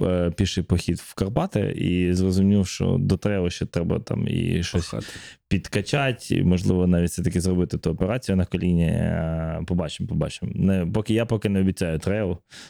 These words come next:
Speaker 1: треба ще по асфальту навчитися бігати правильно.
Speaker 2: Е, якщо не біг, то яка активність? Е, цікаво. Е,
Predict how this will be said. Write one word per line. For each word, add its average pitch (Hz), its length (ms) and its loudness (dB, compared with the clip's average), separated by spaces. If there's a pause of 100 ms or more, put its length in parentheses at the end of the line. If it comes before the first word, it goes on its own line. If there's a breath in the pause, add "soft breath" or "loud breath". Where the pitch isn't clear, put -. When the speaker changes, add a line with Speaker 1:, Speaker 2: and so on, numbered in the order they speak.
Speaker 1:
треба 98 220 2
ще 95 140 -2
по 95 140 0
асфальту 85 340 0
навчитися 82 380 2
бігати 80 320 2
правильно. 85 320 -2 (120)
Speaker 2:
Е, 113 380 0
якщо 117 360 0
не 160 140 2
біг, 143 240 0
то - 100 -2
яка 120 240 0
активність? - 680 -2 (720 loud breath)
Е, 113 720 -2 (260)
цікаво. 110 720 -2 (160)
Е, 95 580 -4